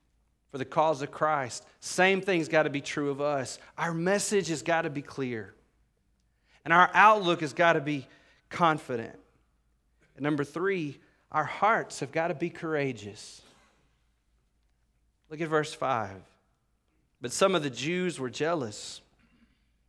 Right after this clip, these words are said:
That's happened before to Paul, right? And so they gathered some troublemakers from the marketplace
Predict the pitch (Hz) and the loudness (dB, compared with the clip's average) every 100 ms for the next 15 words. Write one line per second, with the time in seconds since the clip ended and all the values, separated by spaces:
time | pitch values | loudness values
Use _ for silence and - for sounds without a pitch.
0 | _ _ _ _ _ _ _ - 139 160 | _ _ _ _ _ _ _ -10 -2 -2
1 | 139 135 117 156 151 110 123 107 110 127 | -2 -4 -6 -2 -2 -2 -4 -4 -4 -6
2 | 135 - _ _ _ _ _ _ _ _ | -8 -18 _ _ _ _ _ _ _ _
3 | _ _ _ _ _ _ _ _ - 151 | _ _ _ _ _ _ _ _ -8 -2
4 | 185 165 147 180 190 180 151 143 - 202 | 0 0 2 4 6 4 -2 -6 -2 0
5 | 170 139 139 120 120 101 - - - 135 | 2 0 -2 -4 -8 -14 -16 -18 -8 -4
6 | 139 151 156 127 - 120 110 92 - - | 0 0 0 -4 -8 -6 -6 -8 -18 -20